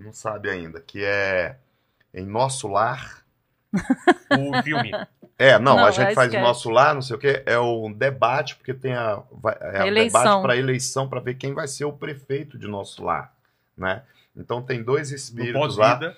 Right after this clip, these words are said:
Speaker 1: Um é, já é prefeito de Nosso Lar, que aí ele fala das obras que ele fez lá e tal, e o outro é um cara que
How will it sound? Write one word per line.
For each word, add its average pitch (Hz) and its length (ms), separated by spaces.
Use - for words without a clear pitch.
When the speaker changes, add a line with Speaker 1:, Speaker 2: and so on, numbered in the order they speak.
Speaker 1:
Um 165 240
é, 135 120
já 127 180
é 113 60
prefeito 113 640
de 104 140
Nosso 95 300
Lar, 139 380
que - 100
aí 113 60
ele 117 100
fala 110 240
das 107 320
obras 104 520
que - 100
ele 87 80
fez 104 560
lá 104 320
e 98 40
tal, 120 280
e 147 60
o 135 60
outro 160 300
é - 20
um 160 100
cara 139 260
que 143 160